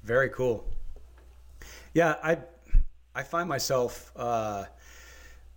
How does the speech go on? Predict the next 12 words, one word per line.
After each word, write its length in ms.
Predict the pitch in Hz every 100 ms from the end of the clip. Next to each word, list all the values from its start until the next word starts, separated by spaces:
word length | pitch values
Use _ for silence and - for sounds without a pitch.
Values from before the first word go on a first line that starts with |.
| - -
missing 580 | 151 170 185 160 139 135
a 140 | 139
lot 280 | 135 139 135
of 440 | 117 113 107 104 -
phone 560 | - - - - 135 131
calls 560 | 139 127 123 120 117
and 600 | 120 117 110 104 101 98 - -
text 300 | 135 131 127
messages 640 | 123 - 113 120 117 107 - -
on 260 | 123 131
purpose 600 | 123 - 127 123 101 90 -
for 720 | - 113 113 110 107 104